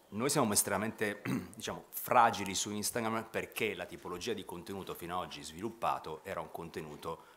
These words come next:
long form, scritto, che ha, ehm, in, in modo proprio fisiologico una maggiore, eh, fruizione su Facebook, sulla piattaforma tradizionale. La parte fotografica, per esempio, è una, è un qualcosa su cui abbiamo iniziato, ma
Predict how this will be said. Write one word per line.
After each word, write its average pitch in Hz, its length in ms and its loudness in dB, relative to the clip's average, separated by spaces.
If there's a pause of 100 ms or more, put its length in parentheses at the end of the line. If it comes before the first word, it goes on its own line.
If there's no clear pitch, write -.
long 92 260 0
form, 92 440 4
scritto, 92 680 -4 (240)
che 117 100 -4
ha, 98 420 6
ehm, 95 320 -6
in, 92 220 -8
in 104 120 -4
modo 110 200 2
proprio 104 180 0
fisiologico 98 760 2 (160)
una 98 180 -2
maggiore, 95 560 0 (240)
eh, 92 120 -4
fruizione 92 1120 0
su 82 420 -8
Facebook, 80 440 -6
sulla 85 160 -4
piattaforma 71 540 -12
tradizionale. - 800 -12 (380)
La 147 120 8
parte 196 320 10
fotografica, 170 720 8
per 120 200 0
esempio, 117 440 4
è - 20 8
una, 110 240 4
è - 120 -6
un 123 200 0
qualcosa 131 320 6
su 117 120 0
cui 135 100 0
abbiamo 123 200 4
iniziato, 120 840 6 (220)
ma 117 220 8